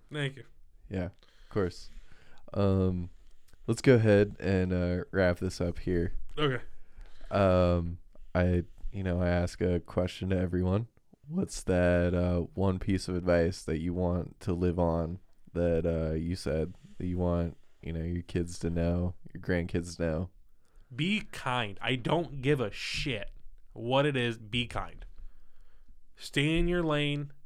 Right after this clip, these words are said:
Speaker 1: unless it's something super serious. Stay in your lane and be kind. It takes, it doesn't take any effort to be kind to someone. That one bit of kindness could be life or death. That one bit of kindness could make someone's entire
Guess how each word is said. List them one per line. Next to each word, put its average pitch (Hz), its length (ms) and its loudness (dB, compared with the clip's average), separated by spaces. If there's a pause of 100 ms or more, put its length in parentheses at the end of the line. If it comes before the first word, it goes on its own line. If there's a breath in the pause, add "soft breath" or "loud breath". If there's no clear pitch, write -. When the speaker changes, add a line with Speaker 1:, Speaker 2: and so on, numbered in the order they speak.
(120)
Speaker 1:
unless 131 300 -2
it's 113 100 -10
something 127 240 -4
super 233 600 0
serious. 98 800 -8 (1160)
Stay 160 200 -4
in 175 80 0
your 180 120 -2
lane 139 200 0
and 120 60 -4
be 117 100 -2
kind. 101 360 -6 (600)
It 160 140 -4
takes, 139 340 -4
it 165 140 -2
doesn't 156 240 -2
take 143 180 -4
any 135 220 -2
effort 117 320 -2
to 107 80 -8
be 95 120 -10
kind 92 260 -12
to 98 60 -18
someone. - 340 -14 (600)
That 156 300 2
one 160 320 2
bit 165 160 2
of 160 120 -2
kindness 139 520 -2 (500)
could 139 220 -2
be 127 160 0
life 110 320 -4
or 107 60 -10
death. - 320 -14 (600 soft breath)
That 143 180 4
one 156 320 4
bit 170 120 2
of 170 80 -2
kindness 147 420 -2
could 135 200 -6
make 117 180 -4
someone's 113 260 -4
entire 117 800 -4